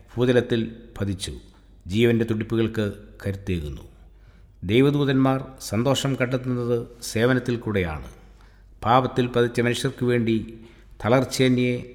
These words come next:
സ്നേഹശുശ്രൂഷ നൽകിക്കൊണ്ടിരിക്കുകയാണവർ. അവർ സ്വർഗത്തിൽ നിന്ന് പ്രകാശത്തെ ഭൂമിയിലേക്ക് കൊണ്ടുവരുന്നു.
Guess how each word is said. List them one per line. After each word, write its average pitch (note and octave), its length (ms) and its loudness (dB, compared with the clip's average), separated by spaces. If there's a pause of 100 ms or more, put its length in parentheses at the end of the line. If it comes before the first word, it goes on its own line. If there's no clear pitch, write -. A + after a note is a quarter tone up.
(160)
സ്നേഹശുശ്രൂഷ C3 680 0 (300)
നൽകിക്കൊണ്ടിരിക്കുകയാണവർ. A2+ 1000 0 (1160)
അവർ A2+ 180 2 (560)
സ്വർഗത്തിൽ B2 480 0
നിന്ന് A#2 220 -2 (240)
പ്രകാശത്തെ B2+ 500 0 (100)
ഭൂമിയിലേക്ക് A2+ 480 2
കൊണ്ടുവരുന്നു. G2 540 -4